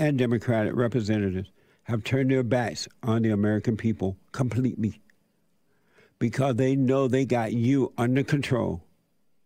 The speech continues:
They can make you put the mask on. They can make you take it off. They can make you pay high gas prices. And they make you not.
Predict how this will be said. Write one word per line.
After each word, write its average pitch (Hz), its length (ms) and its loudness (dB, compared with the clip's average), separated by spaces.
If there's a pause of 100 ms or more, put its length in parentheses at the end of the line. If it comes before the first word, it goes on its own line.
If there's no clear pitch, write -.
(960)
They 139 140 -2
can 135 160 -2
make 131 200 0
you 123 60 2
put 110 200 0
the 110 40 0
mask 110 380 0
on. 180 580 2
They 117 140 2
can 107 140 0
make 110 180 0
you 113 80 0
take 113 240 -2
it 117 160 -2
off. 98 300 -2 (560)
They 127 120 0
can 135 160 0
make 131 220 0
you 131 80 2
pay 127 220 0
high 131 260 0
gas 127 380 -2
prices. 165 540 0 (420)
And 113 100 -2
they 131 60 4
make 123 280 0
you 127 60 2
not. 117 560 -2